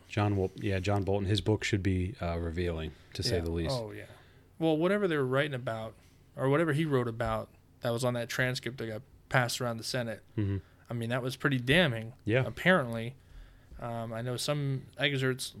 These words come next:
Speaker 2: le-, leaked about it, and, uh,
Speaker 1: Yep.
Speaker 2: a lot of people really wanted him in there,
Speaker 1: Yep.
Speaker 2: and, uh, they voted no.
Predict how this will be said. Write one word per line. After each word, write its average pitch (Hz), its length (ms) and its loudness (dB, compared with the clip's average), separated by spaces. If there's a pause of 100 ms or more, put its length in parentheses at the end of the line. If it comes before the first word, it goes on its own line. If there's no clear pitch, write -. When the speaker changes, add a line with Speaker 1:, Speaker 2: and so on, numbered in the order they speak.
Speaker 2:
le-, 143 160 -2 (480)
leaked 160 280 2
about 139 360 0
it, 135 180 -2
and, 120 320 -6 (420)
uh, 113 80 -8
Speaker 1:
Yep. 107 180 2 (300)
Speaker 2:
a - 20 -10
lot 113 160 -2
of 131 80 -6
people 139 220 -4
really 135 180 4
wanted 135 280 2
him 147 160 -2
in 127 120 0
there, 123 280 -2 (320)
Speaker 1:
Yep. 98 120 -6
Speaker 2:
and, 113 360 -2
uh, 113 160 0
they 113 100 -4
voted 123 280 0
no. 190 220 2